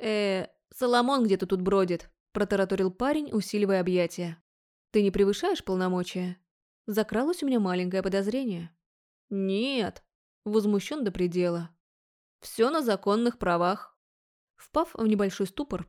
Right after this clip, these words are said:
профукала еще один поцелуй. Мне нужны капли для сердца, я не выдерживаю такого накала. "Поехали", притянув ближе к своему боку, повел меня на парковку.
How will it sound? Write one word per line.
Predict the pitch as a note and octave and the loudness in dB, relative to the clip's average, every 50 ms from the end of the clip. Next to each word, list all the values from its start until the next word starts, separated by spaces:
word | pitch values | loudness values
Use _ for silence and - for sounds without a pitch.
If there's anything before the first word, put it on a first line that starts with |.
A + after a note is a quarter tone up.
| _ | _
профукала | - - G3+ - - D4+ - - C#4 C4+ | -6 -6 -6 -4 -6 -8 -6 -4 -4 -2
еще | C4 C#4 D#4+ - - G3 | 0 -2 -2 -2 -2 -2
один | F3+ F3 F3+ F3 | -2 0 -2 -2
поцелуй. | F#3+ F3+ - F#3 F3+ F3 F3 E3+ E3+ _ _ _ _ _ _ _ _ _ _ _ _ | -4 -4 -4 -4 -4 -2 -4 -6 -8 _ _ _ _ _ _ _ _ _ _ _ _
Мне | - B3+ C4 B3+ A#3+ | 0 2 2 4 4
нужны | A3 A3 G#3 G#3 A3 | 4 2 2 2 0
капли | A3 A3 - A3 G3+ - F3 E3+ | 0 0 -4 -6 -4 -4 -6 -4
для | E3 F3 F3 E3 | -2 -2 -4 -4
сердца, | - - F#3 F3+ F3 F3+ - - F#3+ F3+ F3 F3+ | -4 -4 -4 -4 -4 -6 -10 -8 -8 -8 -8 -6
я | _ G#3+ A3 | _ 0 2
не | G#3+ G#3 | 2 2
выдерживаю | G#3 G3+ F3+ G#3 A3+ A3+ G3 F#3 F3+ F3+ F3 | 2 2 2 0 0 0 -2 -2 -2 -2 -2
такого | F#3+ F#3 F#3 G3 F3+ F#3+ | -2 -4 -4 -2 -2 -2
накала. | F#3 F#3+ F#3+ F#3+ G3+ F#3+ F3+ F3 F3 F3 F3 _ _ _ _ _ _ _ _ _ _ _ _ _ _ | -2 -2 -4 -4 -4 -4 -4 -4 -4 -6 -10 _ _ _ _ _ _ _ _ _ _ _ _ _ _
"Поехали", | - A3+ A3+ A3+ A#3+ A#3 A3+ - - F#3 E3+ E3+ E3 _ _ _ _ _ _ _ _ | -2 2 2 4 2 2 0 0 -4 -4 -4 -4 -8 _ _ _ _ _ _ _ _
притянув | - G3 G#3 F#3+ G#3 G3 G3 F#3 F3+ | -4 -4 -2 0 0 0 0 -2 -2
ближе | F3+ G3 F#3+ F#3+ F#3 F3+ | -2 -2 0 0 -2 -4
к | F3+ | -6
своему | - - F#3+ F#3+ F#3 F#3 | -6 -6 -4 -2 -2 -2
боку, | F#3 F#3+ A#3+ C#4+ - - | 0 -2 -2 -2 -2 -6
повел | E4 - C4 A3 F#3 F#3 F#3+ G3+ | -4 -4 -4 -2 -2 -2 -2 0
меня | G3+ G3 F#3 F#3 | -2 -2 -2 -2
на | F3+ F#3+ | -4 -4
парковку. | F#3 F#3 F3+ F3+ - F3 E3+ - - - E3 D#3+ | -4 -6 -8 -4 -4 -6 -6 -6 -8 -12 -12 -12